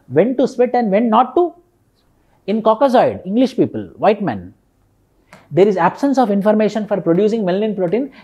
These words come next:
hence the melanin is absent in the racial stock. So when the hot temperature also there, there will be no sweating. Why? Because that information is absent in D N A. That is the reason these people will not sweat.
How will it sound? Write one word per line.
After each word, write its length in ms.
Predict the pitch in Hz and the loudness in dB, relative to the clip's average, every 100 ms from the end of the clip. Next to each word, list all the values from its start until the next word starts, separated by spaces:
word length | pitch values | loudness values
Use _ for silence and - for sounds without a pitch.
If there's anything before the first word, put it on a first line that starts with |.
| - | -6
hence 180 | 196 196 | 0 2
the 60 | |
melanin 300 | 175 190 247 | 2 2 4
is 100 | 247 | 4
absent 300 | 196 - 240 | 4 2 2
in 80 | 247 | 4
the 60 | 226 | 4
racial 300 | 190 190 156 | 2 -2 -8
stock. 260 | - 107 _ - - | -12 -20 _ -20 -4
So 160 | - 208 | 2 4
when 220 | 208 240 | 6 6
the 140 | 226 | 4
hot 320 | 175 196 262 | 2 0 0
temperature 500 | 277 269 269 262 247 | 0 0 0 0 0
also 280 | 247 226 240 | 0 0 0
there, 180 | 226 233 | 2 4
there 160 | 233 226 | 2 2
will 120 | 226 | 0
be 100 | 214 | -2
no 120 | 220 | -2
sweating. 320 | 214 180 180 | -2 -2 0
Why? 120 | 175 226 | 2 2
Because 440 | 262 302 - - _ _ _ _ _ _ _ _ _ _ _ _ | 4 0 -2 -16 _ _ _ _ _ _ _ _ _ _ _ _
that 220 | 139 185 | -2 2
information 540 | 208 214 294 302 277 294 | 2 4 4 4 2 2
is 80 | |
absent 360 | 262 226 269 254 | 2 0 0 -2
in 120 | 247 | 2
D 160 | 196 170 | 4 2
N 140 | 131 | 0
A. 160 | 101 - - - | -6 -12 -20 -4
That 160 | - 185 | 0 2
is 120 | 254 | 2
the 100 | 240 | 2
reason 220 | 269 302 | 2 2
these 140 | 302 220 | 0 0
people 240 | 269 285 | 2 2
will 120 | 285 | 2
not 340 | 269 311 - _ _ _ _ _ | 2 0 -2 _ _ _ _ _
sweat. 340 | - 143 92 | -8 -8 -8